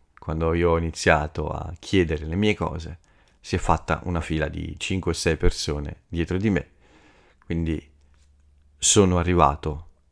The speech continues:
proprio al momento giusto per non trovare nessuno e fare subito. Come sempre, eh, con le ragazze al banco ridiamo e scherziamo un po',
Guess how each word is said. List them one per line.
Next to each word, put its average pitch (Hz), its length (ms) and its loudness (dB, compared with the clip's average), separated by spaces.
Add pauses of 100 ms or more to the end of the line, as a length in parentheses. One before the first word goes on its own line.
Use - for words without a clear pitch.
(220)
proprio 113 280 10
al 85 80 6
momento 82 400 -2
giusto - 640 -8 (180)
per 76 180 -4
non 82 200 0
trovare 71 420 -2
nessuno - 540 -8 (640)
e 117 160 4
fare 87 320 4
subito. 76 580 -8 (1040)
Come 78 220 -6
sempre, 82 720 2 (100)
eh, 80 220 -10
con 87 140 -2
le 78 80 2
ragazze 80 460 2
al 87 60 -2
banco 78 480 0
ridiamo 82 500 0
e - 60 -8
scherziamo 80 520 -2
un 104 100 0
po', - 360 4